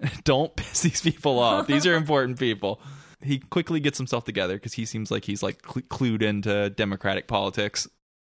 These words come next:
Speaker 1: He probably knows a lot of those people. We never get to see the scene of the president talking him through hiring Ainsley, but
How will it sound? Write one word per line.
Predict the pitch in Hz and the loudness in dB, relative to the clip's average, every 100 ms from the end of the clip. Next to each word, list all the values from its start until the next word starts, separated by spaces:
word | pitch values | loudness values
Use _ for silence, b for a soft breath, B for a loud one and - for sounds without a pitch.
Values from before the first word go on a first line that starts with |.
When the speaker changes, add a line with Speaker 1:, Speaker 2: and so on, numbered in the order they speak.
| _ _ - | _ _ -4
Speaker 1:
He | |
probably | 151 170 175 | -2 0 0
knows | 180 | -2
a | 113 | 0
lot | 101 | 0
of | 98 | -2
those | 101 | -6
people. | - - 110 - - | -8 -10 -10 -12 -2
We | 156 | 2
never | 190 185 | 2 2
get | 180 | 0
to | 151 | 0
see | 160 | 0
the | 123 | 0
scene | - 123 113 | 0 0 -2
of | 95 107 | -2 -4
the | 110 | -2
president | 113 107 107 104 - _ _ _ - | 0 2 0 -2 -4 _ _ _ 0
talking | 117 104 107 | 0 0 -2
him | 104 104 | -2 -2
through | 117 110 101 | -2 0 0
hiring | 101 104 101 98 | 0 2 2 0
Ainsley, | 90 98 101 98 98 117 | -2 -2 -2 -2 -4 -4
but | - 110 - | -2 -2 -4